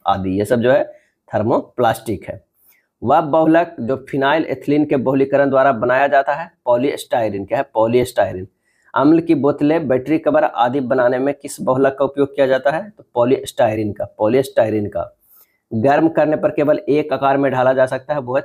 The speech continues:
थर्मोसेटिंग प्लास्टिक है। उदाहरण बेकेलाइट, मेलामाइन।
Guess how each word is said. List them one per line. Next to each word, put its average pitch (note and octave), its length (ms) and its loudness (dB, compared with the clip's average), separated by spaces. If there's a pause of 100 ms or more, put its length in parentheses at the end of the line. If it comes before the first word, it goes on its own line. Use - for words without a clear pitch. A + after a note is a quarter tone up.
थर्मोसेटिंग B2 680 -4 (340)
प्लास्टिक B2 540 -2
है। G2 120 -14 (800)
उदाहरण C#3 520 2 (420)
बेकेलाइट, C#3 800 0
मेलामाइन। G#2+ 560 -4